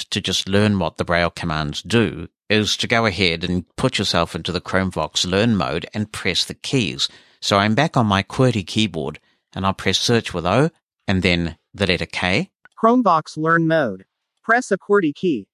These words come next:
Speaker 2: Refreshable Braille key or touch gesture to learn its function. Press control with W or escape to exit. Chromevox learn mode. Heading two.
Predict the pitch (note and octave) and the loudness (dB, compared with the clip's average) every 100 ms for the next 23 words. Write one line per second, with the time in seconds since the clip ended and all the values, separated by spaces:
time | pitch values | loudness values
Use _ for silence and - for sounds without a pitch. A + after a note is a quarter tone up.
0 | _ _ _ - F#3 - B3 - G3+ D#3 | _ _ _ -4 -2 0 0 2 2 2
1 | C#3 E3 D#3+ - D#3 C3 - G3+ - - | 4 2 2 0 -2 0 0 -2 0 0
2 | F#3+ - A#2 G#2+ D3 D#3+ E3+ D3 - F3+ | 0 0 -4 -2 -2 0 0 -2 0 0
3 | F3 - G2+ F#2 _ _ _ _ _ _ | 0 -4 -12 -14 _ _ _ _ _ _
4 | A3+ B3+ - G#3 F3+ F#3 E3+ D3+ D3 E3+ | 0 0 0 -2 2 4 4 2 0 2
5 | G3 D3+ A2+ B2+ D3+ D#3 - F#3 - D3+ | 2 0 -2 0 0 0 0 0 0 -2
6 | E3 - G#2 _ _ _ _ _ _ A3+ | -2 -6 -14 _ _ _ _ _ _ 0
7 | A#3+ B3 E3+ D#3 - D#3 E3 E3 D#3+ D3 | 2 4 2 0 -4 0 2 4 2 2
8 | G2 F#2+ _ _ _ A3+ A3 F#3+ - E3+ | -2 -10 _ _ _ 0 2 2 2 0
9 | A#2+ | -2